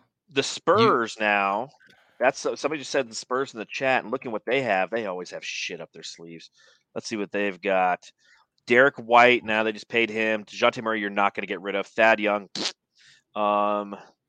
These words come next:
Speaker 2: Throw in.
Speaker 1: Devin Vassell, maybe. Keldon Johnson, maybe. Those are a couple guys who you could put together, uh, with some draft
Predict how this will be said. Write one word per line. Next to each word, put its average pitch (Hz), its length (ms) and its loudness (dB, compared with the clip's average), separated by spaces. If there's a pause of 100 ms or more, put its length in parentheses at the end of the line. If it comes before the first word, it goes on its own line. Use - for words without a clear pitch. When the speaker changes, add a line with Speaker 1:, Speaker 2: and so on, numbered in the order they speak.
Speaker 2:
Throw 107 300 -2
in. 110 60 -6
Speaker 1:
Devin 135 260 6
Vassell, 139 640 6
maybe. 139 840 -2
Keldon 139 360 0
Johnson, 127 540 -2
maybe. 131 720 -4 (360)
Those 123 140 -2
are 139 40 2
a 123 40 -2
couple 123 280 -4
guys 117 360 2
who 117 220 -6
you 107 160 -10
could 107 160 -16
put 117 160 -12
together, 110 580 -2 (420)
uh, 101 180 0
with 117 140 -2
some 107 160 -12
draft 107 520 -2